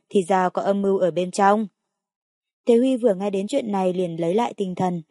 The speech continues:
Là bọn họ tìm đến Trung Đình trước, chẳng qua là tôi nghĩ cách thể hiện mặt tốt nhất của Trung Đình ra, để họ thấy rằng họ đã không tìm nhầm người. À,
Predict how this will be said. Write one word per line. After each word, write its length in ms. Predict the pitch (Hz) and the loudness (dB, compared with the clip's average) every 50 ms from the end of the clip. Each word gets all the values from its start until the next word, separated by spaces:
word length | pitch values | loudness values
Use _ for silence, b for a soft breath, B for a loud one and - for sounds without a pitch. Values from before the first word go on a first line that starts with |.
| _ _ _ _ _ _ _ _ _ _ _ _ _ _ _ _ | _ _ _ _ _ _ _ _ _ _ _ _ _ _ _ _
Là 200 | - 190 190 185 | 0 2 2 4
bọn 160 | 180 196 190 | 4 4 2
họ 240 | 196 202 196 160 185 | 4 2 2 2 2
tìm 220 | 175 - 190 180 170 | 0 0 -2 -2 0
đến 200 | 175 175 180 185 | 0 0 0 2
Trung 200 | 220 202 190 185 | 0 0 2 0
Đình 200 | 185 185 160 143 | -2 -2 -2 -2
trước, 320 | - 214 226 240 269 262 _ _ _ _ _ - | 2 4 4 4 4 0 _ _ _ _ _ 0
chẳng 180 | - 196 180 | 0 0 2
qua 160 | - 208 208 | 4 4 4
là 120 | 208 190 180 | 4 2 0
tôi 180 | - 190 190 | 0 -2 -2
nghĩ 160 | 190 202 208 220 | -2 -2 -2 0
cách 220 | - 247 254 247 | 0 0 0 2
thể 100 | - 214 | 0 0
hiện 260 | 185 180 196 - 185 170 | 0 2 0 0 0 -2
mặt 140 | 165 151 - | -4 -4 0
tốt 200 | - 214 233 220 | 0 0 0 2
nhất 200 | 233 262 277 - | 2 0 0 0
của 120 | - 202 170 | -2 -2 -2
Trung 200 | - 190 185 185 | -2 -4 -2 -2
Đình 200 | 185 165 151 139 | -4 -4 -2 0
ra, 320 | 170 190 190 196 196 - b b b b b | 2 4 4 4 2 0 b b b b b
để 100 | 196 190 | 2 4
họ 160 | 190 202 - | 4 4 4
thấy 160 | - 214 202 202 | 2 0 -2 2
rằng 280 | 214 220 202 185 180 | 2 2 2 0 -2
họ 140 | 175 190 180 | -4 -2 0
đã 160 | 185 185 185 | 0 0 0
không 240 | - - 208 196 180 | 0 -2 -2 -2 0
tìm 180 | 208 196 175 175 | 0 0 0 0
nhầm 220 | 175 175 175 175 | -2 -2 -2 0
người. 360 | 170 175 175 180 185 180 - _ _ _ _ _ _ _ _ _ _ _ _ _ _ _ _ _ _ _ - | 2 4 4 4 4 2 0 _ _ _ _ _ _ _ _ _ _ _ _ _ _ _ _ _ _ _ 0
À, 480 | 220 208 214 208 214 208 214 233 233 | 2 4 4 6 6 6 4 4 0